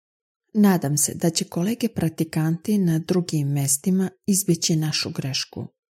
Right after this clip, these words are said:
Vrijeme nam ističe da spasimo živa bića. Trebalo bi da ne mislimo na tuđe greške, gledamo unutra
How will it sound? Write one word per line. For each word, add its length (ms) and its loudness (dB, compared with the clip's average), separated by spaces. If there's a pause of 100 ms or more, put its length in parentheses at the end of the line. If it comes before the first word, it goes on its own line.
(300)
Vrijeme 440 4
nam 180 4
ističe 760 0
da 80 0
spasimo 640 0
živa 340 0
bića. 520 -4 (680)
Trebalo 360 4
bi 120 0
da 420 -6
ne 180 4
mislimo 400 4
na 100 4
tuđe 460 -2
greške, 600 -6 (480)
gledamo 580 2
unutra 540 2